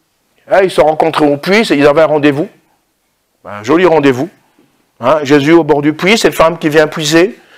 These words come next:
Et puis Jésus lui parle, alors qu'à l'époque, il ne parlait pas.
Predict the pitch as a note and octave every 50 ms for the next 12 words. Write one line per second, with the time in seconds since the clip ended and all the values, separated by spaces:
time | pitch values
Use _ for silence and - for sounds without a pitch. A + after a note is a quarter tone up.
0 | - - E3 E3 F#3 F3+ F3 F3+ F3 F3 F#3 F3+ F#3+ G#3 G3+ A#3+ A#3+ A#3+ A3 F3+
1 | C3+ B2+ C#3 E3 F#3+ F#3+ - - F3 F3+ F3 F3+ - G#3 A3 G#3+ - E3+ D#3 -
2 | - - - - F3+ D3 - - F3 D3 E3 F3 F3 F3 G#3 G#3 G#3+ G3+ D#3+ -